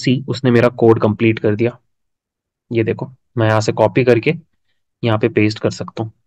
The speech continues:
like this। I'm sorry, शायद copy नहीं हुआ।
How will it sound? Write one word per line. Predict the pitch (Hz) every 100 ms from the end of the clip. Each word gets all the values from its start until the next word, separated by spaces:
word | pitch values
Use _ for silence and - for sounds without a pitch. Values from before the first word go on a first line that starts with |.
| _ _ _ _ _ _ _ _ _ _ _ _ _ _ _ _ - - _ _ _ -
like | 117 101
this। | 113 110 - _ _ _ _ _ _ _ _ _ _ _ _ _ _ _ _ _ _ _ _ _ _ -
I'm | 120 113
sorry, | 110 98
शायद | - 95 - _ _
copy | - 113 117
नहीं | 107 104
हुआ। | 113